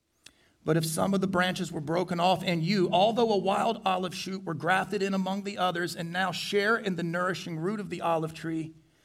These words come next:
do not be arrogant toward the branches. If you are, remember, it is not you who support the root, but the root that supports you.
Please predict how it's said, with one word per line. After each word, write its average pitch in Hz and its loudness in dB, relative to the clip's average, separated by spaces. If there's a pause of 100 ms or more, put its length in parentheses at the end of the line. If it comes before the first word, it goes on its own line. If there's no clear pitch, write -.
(640)
do - -6
not 196 2
be 175 -2
arrogant 147 0
toward 143 -2
the 139 -10
branches. - -12 (1000)
If 190 4
you 190 4
are, 185 6
remember, 170 2
it 160 -2
is 170 -6
not 185 0
you 190 -4
who 170 0
support 190 -4
the 151 -4
root, 175 -6 (840)
but 175 0
the 160 -2
root 185 -4
that 170 -4
supports - -8
you. - -8